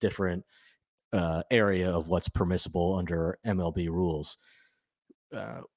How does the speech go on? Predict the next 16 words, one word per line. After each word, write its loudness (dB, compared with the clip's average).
with 4
the 2
bigger 4
bonus 4
players, 6
the 2
way 4
the 4
hard 2
cap 2
of 0
the 0
bonus 2
pools 2
works, 2
it, 4